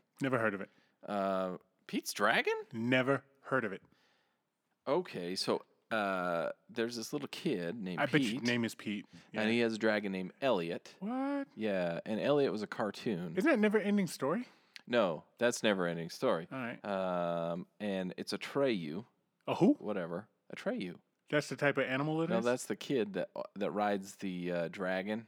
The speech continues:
Speaker 2: that saves him from the swamp. Doesn't
Speaker 1: Okay,
Speaker 2: matter.
Speaker 1: are you
Speaker 2: Keep
Speaker 1: gonna
Speaker 2: the
Speaker 1: start
Speaker 2: point.
Speaker 1: dorking out on me right now, man?
Speaker 2: <laughs> You, you got me derailed here. So the point is, Pete's Dragon is a shitty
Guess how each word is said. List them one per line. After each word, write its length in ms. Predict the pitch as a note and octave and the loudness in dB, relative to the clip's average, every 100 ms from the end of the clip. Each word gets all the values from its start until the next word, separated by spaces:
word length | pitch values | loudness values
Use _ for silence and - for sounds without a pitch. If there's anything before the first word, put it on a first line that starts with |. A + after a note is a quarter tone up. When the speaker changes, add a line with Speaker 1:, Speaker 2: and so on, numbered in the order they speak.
| _ | _
Speaker 2:
that 200 | - F2 - | -8 -8 -8
saves 360 | - - F#2+ F#2+ | -8 -2 -2 -2
him 180 | F#2+ F#2+ | -4 -6
from 240 | - F#2 F2 | -6 -6 -4
the 160 | E2 - _ _ _ | -6 -8 _ _ _
swamp. 500 | - - - G#2 G#2+ _ - _ _ | -14 -6 -2 -2 -6 _ -20 _ _
Doesn't 220 | A#3 G#3 B2 | 4 4 6
Speaker 1:
Okay, 20 | |
Speaker 2:
matter. 300 | D#3+ F3 D3+ | 8 8 8
Speaker 1:
are 80 | F#3+ | 8
you 80 | |
Speaker 2:
Keep 60 | C#4+ | 8
Speaker 1:
gonna 120 | E4 | 8
Speaker 2:
the 40 | A3 | 8
Speaker 1:
start 160 | B3 | 8
Speaker 2:
point. 80 | D#3 | 8
Speaker 1:
dorking 320 | C#3 E3+ E3 D3 | 8 8 8 6
out 140 | C#3+ | 6
on 120 | C#3+ | 6
me 80 | C#3+ | 6
right 180 | C#3+ C#3+ | 6 8
now, 200 | C#3 C#3+ | 8 8
man? 260 | C#3+ D3 D3+ | 8 8 8
Speaker 2:
<laughs> 380 | - - D4+ - - A3+ - - - | 6 4 2 2 6 4 4 -8 -2
You, 200 | A#3+ B3+ | 2 4
you 240 | A#3+ C4+ D#4+ | 6 4 6
got 260 | C4 A3+ G#3+ | 8 8 8
me 100 | G3+ | 4
derailed 480 | F#3+ F3+ F#3 D#3 | 6 8 8 8
here. 140 | C#3 B2+ | 6 4
So 160 | - | 4
the 100 | F#3+ F#3 | 4 4
point 320 | G#3 A#3+ G#3+ | 6 6 8
is, 160 | F#3 D#3+ | 4 4
Pete's 300 | G3+ F#3+ - | 0 0 2
Dragon 520 | D#3+ F3 F3 D#3 C#3 - - | 8 8 8 4 -2 -8 -2
is 240 | A#3+ G#3+ - | 2 2 2
a 120 | F#3 | 2
shitty 720 | E3 - - - G#3+ G3 F#3+ | 4 2 2 4 4 4 0